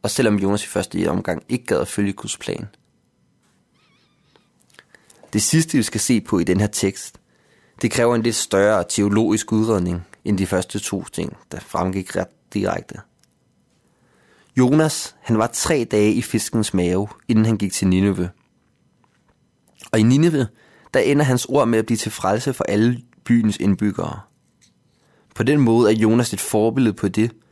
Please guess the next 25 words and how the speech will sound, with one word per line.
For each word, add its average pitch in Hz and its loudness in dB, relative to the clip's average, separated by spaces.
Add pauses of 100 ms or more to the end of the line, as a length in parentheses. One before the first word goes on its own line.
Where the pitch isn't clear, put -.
(340)
som 107 0
Jesus 104 2
gjorde 98 0
for - -4
dig 90 -2
og 98 -2
mig 92 -2
mange 95 0
år 95 -2
senere. 95 -8 (1800)
Jesus 143 0
var 101 2
også 131 0
fanget 123 0
i 117 2
mørkets 110 0
dyb 147 -4
i 117 2
tre 107 -2
dage. 98 -2 (720)
Han 120 0
lå 123 4
i 113 2
en 98 2
grav. 92 -2